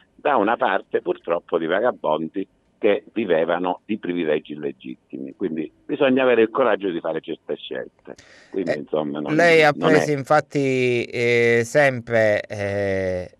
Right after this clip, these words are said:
Speaker 2: ad esempio, eh, quello che ha poi apportato all'interno, eh, della protezione civile. La riorganizzazione della protezione civile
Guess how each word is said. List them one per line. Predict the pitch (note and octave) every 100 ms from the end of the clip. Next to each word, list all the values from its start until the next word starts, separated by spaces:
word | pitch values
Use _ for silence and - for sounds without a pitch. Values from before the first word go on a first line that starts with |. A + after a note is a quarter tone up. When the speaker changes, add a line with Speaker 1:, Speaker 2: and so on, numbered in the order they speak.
| _
Speaker 2:
ad | A#2+ B2
esempio, | C3+ C3 C3 B2+ B2+ C#3 C3+ C3 -
eh, | A2+ A2+ A2 G#2+
quello | C#3 C3 B2+ A#2+ A2+
che | A2 A#2+ A#2
ha | G#2+ G#2+ G#2
poi | - A2+ G#2+ A2 A2
apportato | G#2 G#2+ - - - G#2+ A2 G#2
all'interno, | G2+ G#2 G#2 A2 G#2+ A#2 G#2+ G2+ G2
eh, | G#2 F#2+ F#2 E2+ E2+
della | A2+ A2+ A2+
protezione | A2+ A#2 A2 - A#2 G#2+
civile. | G2+ G2 F2+ D#2+ -
La | A#2+
riorganizzazione | C#3+ C#3+ C3+ B2 B2+ B2 B2 A#2+ A#2 - B2
della | A2 G#2+
protezione | G#2+ A2+ A#2 A2+ C3 B2
civile | B2 E3 D3 A#2 A2 A2+